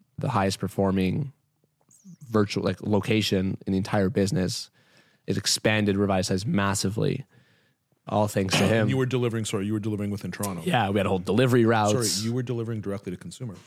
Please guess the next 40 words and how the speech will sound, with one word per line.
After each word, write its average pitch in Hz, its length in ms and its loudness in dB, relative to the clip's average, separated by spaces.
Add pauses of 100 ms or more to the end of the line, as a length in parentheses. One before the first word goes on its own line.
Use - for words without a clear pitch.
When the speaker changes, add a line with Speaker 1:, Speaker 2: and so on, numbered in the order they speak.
Speaker 1:
Yeah. 98 260 2 (760)
Speaker 2:
But - 140 -12
that 120 120 2
is 131 180 6
a 117 60 4
Speaker 1:
Juices. - 260 -4 (220)
Speaker 2:
No, 101 80 -10
no, 101 100 -6
I - 20 -6
understand. 95 500 -8
Speaker 1:
Yeah. 98 180 2
Speaker 2:
First 117 240 -6
of 110 60 -18
all, - 60 -14
okay, 92 160 -14 (180)
that's 107 200 -8
a 104 60 -4
whole 101 720 2
other 92 180 -4
distribution 85 540 -18
model. 73 260 -20 (360)
That's 107 240 2
a - 40 6
Speaker 1:
Mm-hmm. 110 60 4
Speaker 2:
completely 104 420 -2
different 95 300 -8
animal 92 260 -6
because 90 300 -10 (320)
it's - 200 -12
one 107 280 0
thing 92 260 -2
to, 90 440 -2
you 104 80 -10
know, 87 220 -12
you, 90 160 -14
you 95 140 -14
were 90 80 -10
mentioning 104 340 -2
your 95 120 -4
commissaries 98 640 -4